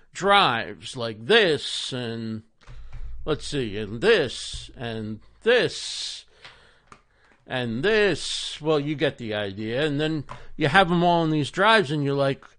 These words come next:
"Which drive is Livestream Deals twenty twenty-two in?" Um, oh, and then which one of these hoojamajigs do I need in order to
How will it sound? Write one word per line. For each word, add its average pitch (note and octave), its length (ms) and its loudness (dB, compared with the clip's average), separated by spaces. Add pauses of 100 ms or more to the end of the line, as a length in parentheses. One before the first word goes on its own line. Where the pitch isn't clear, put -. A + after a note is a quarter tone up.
(320)
"Which A3+ 320 4
drive A#3+ 340 6
is C3+ 120 2
Livestream F#3+ 580 4
Deals F#3+ 260 6
twenty F#3 320 4
twenty-two E3+ 640 6
in?" G2 180 -2 (760)
Um, A#2 480 -2 (840)
oh, A3 240 8
and F#3+ 160 8
then G3 180 12
which A#3+ 200 8
one A#3+ 180 10
of G#3 80 8
these A#3 240 2
hoojamajigs C#3+ 880 0
do D#3+ 120 0
I D3 100 0
need F3+ 360 -2 (280)
in F3+ 140 0
order G#3+ 260 6
to G3 380 2